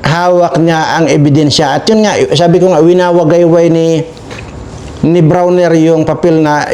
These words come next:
ah, e-, evidence niya. So, tinapos na.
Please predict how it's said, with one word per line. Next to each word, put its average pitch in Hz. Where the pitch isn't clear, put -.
ah, 147
e-, 135
evidence 143
niya. 151
So, 170
tinapos 185
na. 175